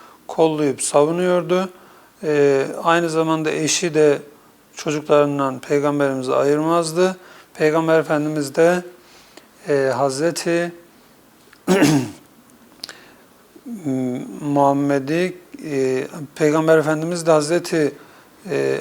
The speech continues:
Ebu Talib'in eşi ki ismi Fatıma'ydı onun da, e,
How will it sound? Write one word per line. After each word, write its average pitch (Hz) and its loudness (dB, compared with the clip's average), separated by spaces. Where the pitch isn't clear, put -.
Ebu 147 -2
Talib'in 156 2
eşi 151 2
ki - -8
ismi 156 -2
Fatıma'ydı 156 2
onun 175 -4
da, 190 4
e, 131 -2